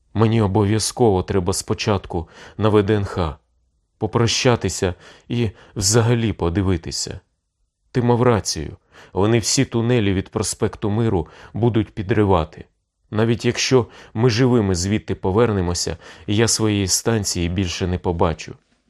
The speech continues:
Мені треба. Правда". "Слухай, якщо ти просто наверх і ти боїшся до чорних своїх, то так і скажи",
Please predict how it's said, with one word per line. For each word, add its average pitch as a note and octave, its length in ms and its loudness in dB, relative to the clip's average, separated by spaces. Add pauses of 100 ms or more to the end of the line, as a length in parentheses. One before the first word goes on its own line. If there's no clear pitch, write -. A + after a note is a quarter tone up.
(160)
Мені G2+ 260 -2
треба. F2+ 480 -2 (640)
Правда". E2+ 460 -2 (2250)
"Слухай, G2 840 0 (440)
якщо F2+ 480 2
ти A#2+ 120 0
просто G#2 600 2
наверх F2+ 540 2
і G#2+ 40 -4
ти G#2 160 -4
боїшся F#2+ 640 0
до F#2 140 2
чорних F2+ 580 0
своїх, F2 420 -2
то D#2+ 140 -2
так F#2 280 0
і G#2 60 0
скажи", A2+ 680 2